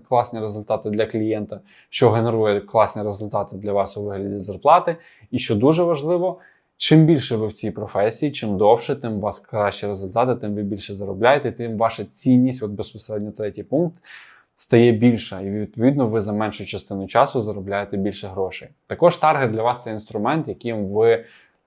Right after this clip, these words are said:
оволодієте, яким ви навчитесь давати результати для ваших потенційних клієнтів, завдяки чому будете мати класне майбутнє. А майбутнє може бути, знову ж таки, будь-чим, тому що, а, ін-,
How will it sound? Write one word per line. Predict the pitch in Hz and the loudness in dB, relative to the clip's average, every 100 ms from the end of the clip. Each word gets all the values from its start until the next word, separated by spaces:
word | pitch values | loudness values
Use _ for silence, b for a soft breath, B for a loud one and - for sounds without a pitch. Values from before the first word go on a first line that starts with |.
| _ | _
оволодієте, | - 117 123 120 101 98 101 98 135 | 4 6 6 6 4 2 -4 -4 -2
яким | 113 107 120 117 110 107 | -2 -4 -8 -6 -6 -6
ви | 101 113 | -4 -2
навчитесь | 113 107 - 104 113 - | -2 -4 -4 0 0 0
давати | - 98 104 110 110 | -4 0 2 2 0
результати | 107 98 98 107 101 | -6 -8 -10 -10 -8
для | 98 | -8
ваших | 98 95 98 | -8 -10 -14
потенційних | - 95 92 104 101 - | -16 -14 -10 -10 -10 -2
клієнтів, | 139 180 151 | -2 0 0
завдяки | 110 104 104 104 | -2 -6 -8 -10
чому | - 165 175 143 | -4 -2 -2 -4
будете | 120 120 127 117 | -4 -2 -2 -6
мати | 104 104 107 107 107 _ | -8 -6 -6 -6 -16 _
класне | 107 98 - 107 117 | -2 -2 -2 -14 -12
майбутнє. | 110 104 101 - - - | -8 -6 -6 -10 -10 0
А | 120 | 4
майбутнє | 120 160 214 151 | 6 6 4 4
може | 131 120 | 4 4
бути, | 110 127 120 101 98 | 2 0 0 0 -2
знову | 113 | -4
ж | 113 | -6
таки, | 104 104 | -6 -2
будь-чим, | 95 98 120 104 - - 147 170 147 | -2 0 0 -2 -6 -4 2 2 2
тому | 117 117 | -2 -4
що, | 123 - 117 113 B B B B | -4 2 2 2 B B B B
а, | 101 92 92 92 - | 2 4 0 -4 -8
ін-, | 117 117 | -8 -8